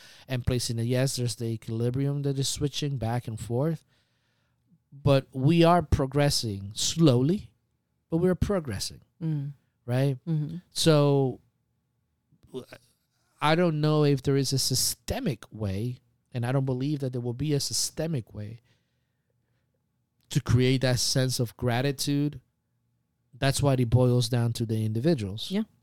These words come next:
Speaker 1: That's what it boils down to. At the end of the day, that's the most important part,
Speaker 2: Mm-hmm.
Speaker 1: is the person.
Speaker 2: Mm-hmm.
Speaker 1: It's the person making the effort, making the willingness to,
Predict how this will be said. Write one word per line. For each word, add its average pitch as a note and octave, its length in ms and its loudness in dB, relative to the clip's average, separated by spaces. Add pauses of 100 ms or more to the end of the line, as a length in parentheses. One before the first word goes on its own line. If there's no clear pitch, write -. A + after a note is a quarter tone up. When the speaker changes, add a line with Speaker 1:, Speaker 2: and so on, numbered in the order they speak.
Speaker 1:
That's D#3 160 4
what F#3+ 120 6
it F3+ 80 4
boils D#3+ 320 6
down D3 200 2
to. D#3 120 0
At D3 80 0
the D#3+ 160 2
end F3+ 100 4
of F3 80 4
the D#3+ 60 0
day, D#3+ 280 4
that's C3+ 280 0
the D3+ 100 0
most C#3 280 0
important B2+ 420 -2
part, E3 260 4
Speaker 2:
Mm-hmm. D#3 100 -2
Speaker 1:
is B2 120 -2
the - 80 -8
person. D#3+ 460 -2 (160)
Speaker 2:
Mm-hmm. D3+ 180 -2
Speaker 1:
It's E3 140 0
the D3 80 -2
person F3 440 0
making D#3 320 -4
the D#3 140 -4
effort, B2+ 240 -4
making B2+ 320 -4
the C#3+ 80 -2
willingness B2 680 0 (500)
to, B2+ 440 2